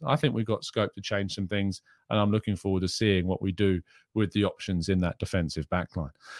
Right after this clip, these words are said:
Uh, Raf says, "Arteta spoke about being unpredictable and Havertz may be playing up top, also incorporating the midfielders that we have. What other ways do you think that we can be unpredictable?" It's a good question, this.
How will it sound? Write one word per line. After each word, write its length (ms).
Uh, 160
Raf 260
says, 240
"Arteta 380
spoke 300
about 240
being 220
unpredictable 720
and 80
Havertz 440
may 140
be 100
playing 420
up 180
top, 260
also 320
incorporating 720
the 80
midfielders 420
that 120
we 100
have. 260
What 140
other 120
ways 280
do 120
you 100
think 200
that 80
we 160
can 300
be 120
unpredictable?" 760
It's 100
a 100
good 120
question, 380
this. 260